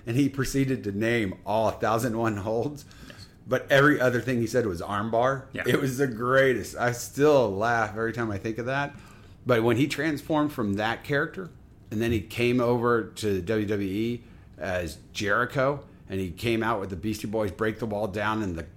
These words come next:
Speaker 1: jacket that was lit up.
Speaker 2: With Y two J.
Speaker 1: With Y two J.
Speaker 2: Yeah. The, the
Speaker 1: Unbelievable.
Speaker 2: And
Speaker 1: And
Speaker 2: don't
Speaker 1: his
Speaker 2: and, and just being the Ayatollah of rock and rolla. Oh.
Speaker 1: The fact that he takes long breaks out of wrestling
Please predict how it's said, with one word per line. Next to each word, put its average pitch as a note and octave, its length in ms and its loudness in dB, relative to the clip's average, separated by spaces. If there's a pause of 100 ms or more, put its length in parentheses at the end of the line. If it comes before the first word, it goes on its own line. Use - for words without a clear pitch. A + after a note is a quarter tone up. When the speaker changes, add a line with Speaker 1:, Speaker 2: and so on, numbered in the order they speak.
(120)
Speaker 1:
jacket G#2+ 560 0
that C#3+ 120 -4
was G#2+ 160 -4
lit A#2 380 -2
up. C3+ 300 0
Speaker 2:
With A#2+ 140 -2
Y A#2 180 6
two A2+ 160 -6
J. A#2 280 -2 (160)
Speaker 1:
With G2 180 -4
Y F#2+ 320 0
two A2+ 220 -4
J. A2 380 0
Speaker 2:
Yeah. G2+ 60 -12 (1040)
The, C#3 140 -2
the D3 140 4
Speaker 1:
Unbelievable. A#2+ 1080 6
Speaker 2:
And - 80 2
Speaker 1:
And - 60 4
Speaker 2:
don't C#3 120 8
Speaker 1:
his G#2 140 -4 (300)
Speaker 2:
and, C#3 120 -6
and C#3+ 220 -2
just C#3+ 180 -4
being E3 160 2
the C#3 100 0
Ayatollah B2+ 720 2
of A2 120 -2
rock A2 260 -2
and G#2 100 -8
rolla. B2 440 -4
Oh. B2+ 200 0 (340)
Speaker 1:
The B2 100 2
fact D#3+ 380 2
that E3 120 2
he C#3+ 120 0
takes - 540 -4 (400)
long A#2 500 2
breaks G#2+ 380 2
out A#2+ 80 4
of F#2 100 2
wrestling C3 500 -4